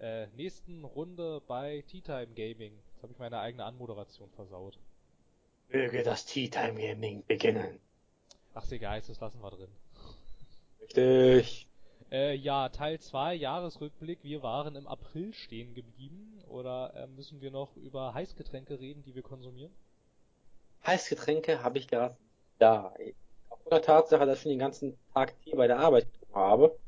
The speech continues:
Speaker 2: lass ich das gerade mal sein und fülle mein Wasserspiegel
Speaker 1: Dann
Speaker 2: wieder auf.
Speaker 1: verliere doch kurz ein paar Worte über diesen Arbeitstee.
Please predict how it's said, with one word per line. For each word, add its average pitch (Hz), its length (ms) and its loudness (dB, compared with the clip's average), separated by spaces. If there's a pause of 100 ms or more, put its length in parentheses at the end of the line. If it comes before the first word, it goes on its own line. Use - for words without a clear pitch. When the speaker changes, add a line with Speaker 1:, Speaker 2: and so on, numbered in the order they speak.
(1120)
Speaker 2:
lass 139 240 2
ich 147 60 -4
das 135 140 8
gerade 139 280 8
mal 131 180 4
sein 131 200 6
und 135 100 -6
fülle 131 220 -2
mein 113 320 2
Wasserspiegel 117 960 0
Speaker 1:
Dann 127 120 -2
Speaker 2:
wieder 101 120 0
auf. 101 220 4
Speaker 1:
verliere 151 320 -10
doch - 180 -12
kurz 147 240 -10
ein 131 80 -12
paar 123 220 -14
Worte 127 260 -10
über 120 160 -16
diesen 123 300 -20
Arbeitstee. 110 640 -14